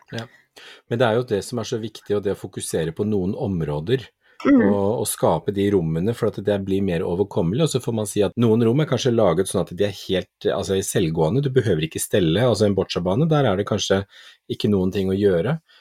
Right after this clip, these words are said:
Speaker 2: Mm.
Speaker 1: mens da et sted med mer prydplanter vil være mer å gjøre, at man da lager noen rom som ikke er så krevende sånn tidsmessig også.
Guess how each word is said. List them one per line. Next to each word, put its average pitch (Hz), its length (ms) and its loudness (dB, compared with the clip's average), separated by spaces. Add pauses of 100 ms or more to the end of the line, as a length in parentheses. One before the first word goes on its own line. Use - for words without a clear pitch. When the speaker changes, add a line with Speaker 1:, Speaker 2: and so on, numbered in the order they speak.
Speaker 2:
Mm. 240 240 8
Speaker 1:
mens 107 520 0
da 95 220 4
et 110 240 -4
sted 87 320 0
med 101 140 -2
mer 87 140 -2
prydplanter 92 680 -2
vil 135 140 2
være 107 240 2
mer 82 160 2
å 85 100 2
gjøre, 82 240 2
at - 120 -10
man 104 100 -2
da 92 140 0
lager 92 480 0
noen 87 360 -2
rom 80 240 -2
som - 320 -2
ikke - 380 -4
er 90 140 -2
så - 120 -6
krevende 90 460 0
sånn 90 160 -2
tidsmessig - 540 -4
også. 165 200 2